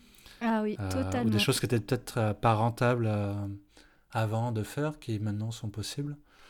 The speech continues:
Speaker 2: Euh, pas forcément l'idée du siècle, hein, c'est, je pense qu'il n'y a pas besoin d'aussi, euh, on a souvent tendance à valoriser, euh, les idées. C'est, ah, une fois que j'aurai l'idée, euh, c'est, euh, en fait, une idée, ça vaut rien, c'est, euh,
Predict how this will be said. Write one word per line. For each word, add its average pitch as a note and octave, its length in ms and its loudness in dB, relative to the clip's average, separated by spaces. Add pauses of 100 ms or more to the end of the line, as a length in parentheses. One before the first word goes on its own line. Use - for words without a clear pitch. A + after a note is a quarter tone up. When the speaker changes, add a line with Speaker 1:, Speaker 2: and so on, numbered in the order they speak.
(600)
Speaker 2:
Euh, F#2+ 600 -2
pas B2 140 2
forcément C3 360 2
l'idée A#2 200 4
du C#3 120 4
siècle, G#3+ 300 -6
hein, D3+ 100 2
c'est, G#2+ 500 0
je - 120 -8
pense D3 220 -4
qu'il A2 220 2
n'y G#2+ 60 4
a G#2+ 40 4
pas C#3 120 2
besoin D3 180 0
d'aussi, C3+ 360 0
euh, G#2+ 200 0 (760)
on A#2 60 2
a A#2 80 6
souvent D3 380 6
tendance C3 400 2
à G#2 360 2 (120)
valoriser, A2+ 540 4
euh, A#2+ 260 0
les G2+ 240 0
idées. G#2+ 80 -6 (680)
C'est, - 200 -12
ah, A2 220 -6
une A2 60 -2
fois A#2 160 -2
que G#2+ 60 -2
j'aurai G#2 220 0
l'idée, B2 360 0
euh, A2 520 0
c'est, G2 220 -8
euh, G2 220 -4 (680)
en A2+ 60 -2
fait, C3 180 2
une B2 60 0
idée, A#2+ 200 4
ça A#2 120 -2
vaut G2+ 140 0
rien, G#2+ 280 0
c'est, - 180 -6
euh, F#2+ 360 -4